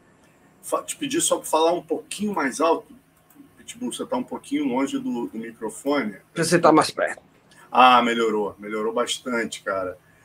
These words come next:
Speaker 1: Bom, deixa eu ver as perguntas da galera aqui, ó. Boa noite, Gigante. Patrick, qual técnica que você acha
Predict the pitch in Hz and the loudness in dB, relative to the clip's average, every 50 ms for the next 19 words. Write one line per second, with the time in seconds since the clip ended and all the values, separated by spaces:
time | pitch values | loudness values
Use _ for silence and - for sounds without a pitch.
0 | _ - - _ _ - 123 120 117 113 - 139 131 135 147 139 - - 143 123 | _ -20 -20 _ _ 0 0 0 2 2 0 2 4 4 2 2 2 2 2 2
1 | 127 143 139 147 139 110 120 135 131 123 120 110 107 107 113 123 135 139 143 139 | 2 2 0 0 -2 0 0 0 2 4 4 2 2 2 2 2 4 6 6 6
2 | 127 117 113 - - - 143 143 131 117 113 123 131 123 120 135 277 - - - | 4 2 0 -4 -6 -4 0 0 0 0 0 -2 -4 -2 0 0 -2 -2 -2 -6
3 | 247 - - - - - - - 131 120 - - 156 151 - - - _ - 156 | -6 -4 -2 0 0 -2 -2 -2 -4 -4 -2 -4 -6 -6 -8 -10 -10 _ 0 2
4 | 156 151 151 - 160 160 160 - - - - - _ _ - - 151 139 - - | 2 2 2 2 2 2 2 0 -4 -16 -20 -20 _ _ -8 -4 -4 -4 -2 0
5 | 139 127 135 143 143 - - - | 2 4 6 6 4 2 -2 -8